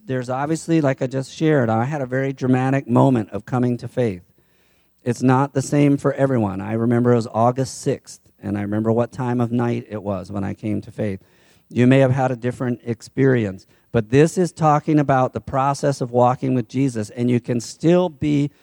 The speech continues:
foolish and slow of heart, even at age sixty-two,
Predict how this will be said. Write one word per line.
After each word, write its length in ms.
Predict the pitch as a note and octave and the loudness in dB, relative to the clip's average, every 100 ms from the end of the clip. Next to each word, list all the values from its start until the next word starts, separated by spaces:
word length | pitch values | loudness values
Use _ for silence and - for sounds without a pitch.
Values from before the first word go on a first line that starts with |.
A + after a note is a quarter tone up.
| _ | _
foolish 420 | - D3+ D#3 D3+ D3+ | 0 4 4 2 0
and 120 | C3+ | -4
slow 300 | C#3 C3 B2+ | 2 4 4
of 80 | A2+ | 0
heart, 380 | C#3 A#2 G2+ _ _ _ _ _ _ _ | -2 -2 -2 _ _ _ _ _ _ _
even 400 | B2+ C#3 C3+ C#3+ | -2 2 2 2
at 260 | - A#2+ A#2 | 0 -6 -4
age 260 | A#2+ A#2+ A2+ | -2 0 -2
sixty-two, 760 | - A#2+ - B2+ A#2 A#2+ F#2+ | -6 -10 -10 -10 -6 -4 -4